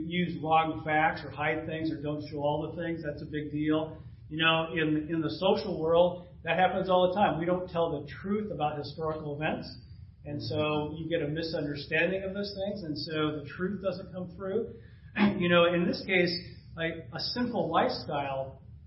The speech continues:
oppresses the truth, hides the truth. You know, and it says here that, you know, people are without excuse. You know, everyone should know what God has said. They should know from the wrath that comes with sin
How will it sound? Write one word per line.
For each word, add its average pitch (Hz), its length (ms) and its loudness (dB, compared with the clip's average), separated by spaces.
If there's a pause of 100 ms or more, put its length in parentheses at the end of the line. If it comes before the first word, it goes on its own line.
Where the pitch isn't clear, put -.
(240)
oppresses - 460 -8
the 127 160 -16
truth, 131 240 -10 (180)
hides 147 360 -8
the - 160 -16
truth. 135 260 -14 (640)
You 151 80 -8
know, 147 340 0
and 165 100 2
it 160 180 2
says 180 280 4
here 202 240 4
that, 156 340 0
you 160 60 -4
know, 143 100 0
people 208 360 -2
are 165 100 4
without 156 500 4
excuse. - 840 -4 (540)
You 160 100 -8
know, 156 120 -6
everyone 190 400 6 (160)
should 233 240 4
know 160 380 4
what 151 160 -2
God 156 240 8
has 143 200 -4
said. 160 260 2
They 143 120 -6
should 214 220 0
know 170 340 4
from 156 140 -2
the 143 260 0 (180)
wrath 170 400 6
that 156 120 -8
comes 156 260 0
with 143 140 -4
sin 156 720 0